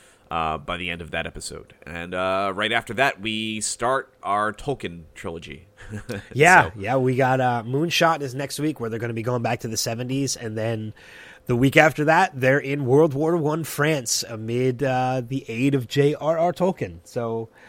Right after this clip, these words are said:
Speaker 2: and which we know he's gonna be sticking around till the finale. Well, we assume he's gonna be sticking around to the finale. It could be he's in that episode and then he shows up again in the finale.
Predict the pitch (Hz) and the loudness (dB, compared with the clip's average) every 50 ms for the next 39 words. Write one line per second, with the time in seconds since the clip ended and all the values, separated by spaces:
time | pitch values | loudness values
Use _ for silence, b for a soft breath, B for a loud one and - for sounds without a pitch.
0 | B B B B B B B B 120 123 117 117 113 104 92 101 107 117 123 - | B B B B B B B B -6 -6 -4 -4 -6 -8 -12 -10 -4 -4 -2 -2
1 | - 123 123 123 131 131 135 123 - 131 135 123 - 143 135 135 127 135 - - | -2 -2 0 2 2 2 2 2 0 -2 -2 0 -2 -2 -2 -2 -2 -2 -2 0
2 | - 156 143 156 143 143 139 143 151 156 151 143 - - - 151 147 135 143 135 | -2 -2 -2 0 -2 0 0 2 2 2 0 -2 -6 -4 -2 0 0 0 -2 -6
3 | - 147 147 151 147 165 180 175 175 170 _ - B B B B B B B _ | -6 -6 -6 -6 -2 2 2 2 2 0 _ -20 B B B B B B B _
4 | _ _ _ _ _ _ - 175 185 208 196 165 - - - - 220 214 185 160 | _ _ _ _ _ _ -2 2 2 4 4 4 2 0 2 2 4 4 4 2
5 | 143 151 135 117 135 127 120 117 - - 135 117 - 117 113 110 107 101 - - | 0 -2 0 0 0 -2 -2 -6 -8 -6 -8 -6 -4 -4 -4 -4 -4 -6 -8 -10
6 | 104 101 - 107 104 101 95 92 104 131 147 - - - 202 202 160 175 180 170 | -12 -10 -10 -10 -8 -8 -8 -4 -2 -2 -2 0 4 6 6 6 6 2 -2 -2
7 | 127 156 165 143 151 151 139 143 135 131 131 123 117 131 - - 147 143 147 131 | 2 2 0 2 2 2 2 2 2 4 2 2 0 0 0 4 4 4 4 4
8 | 131 123 127 123 110 117 123 110 - - 117 110 98 104 90 101 95 92 92 117 | 2 0 0 0 -2 -2 -2 -2 0 2 2 2 2 0 -2 -4 -8 -4 -2 -2
9 | 113 107 101 101 92 90 90 - - 87 82 73 67 - - | -2 -2 -4 -8 -12 -14 -14 -14 -16 -18 -18 -18 -20 -20 -20